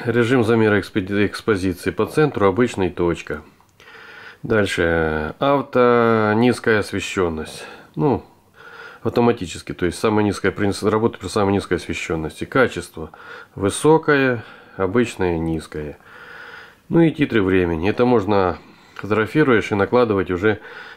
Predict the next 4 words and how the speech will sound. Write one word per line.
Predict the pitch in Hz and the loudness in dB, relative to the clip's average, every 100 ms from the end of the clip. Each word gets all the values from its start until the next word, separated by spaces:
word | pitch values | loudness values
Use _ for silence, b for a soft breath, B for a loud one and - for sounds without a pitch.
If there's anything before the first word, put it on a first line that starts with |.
| - | -6
число, | - - 147 117 | -6 0 2 2
время | 92 90 80 76 B B B B B | 2 2 0 -6 B B B B B
есть. | 95 90 80 - - - _ B B B B B B - | -2 -2 -2 -8 -18 -20 _ B B B B B B -2
Дальше. | 117 110 - 78 | 2 2 0 -8